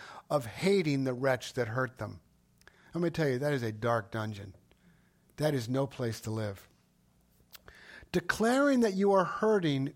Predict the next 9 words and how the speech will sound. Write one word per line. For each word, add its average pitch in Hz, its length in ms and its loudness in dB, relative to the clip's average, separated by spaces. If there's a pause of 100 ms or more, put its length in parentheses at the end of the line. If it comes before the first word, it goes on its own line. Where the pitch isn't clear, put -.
because 156 400 0
of 147 140 0
what 165 300 0
they 160 160 2
did, 131 440 0 (460)
while 202 460 4
it 247 120 4
is 220 240 2
true, 226 760 2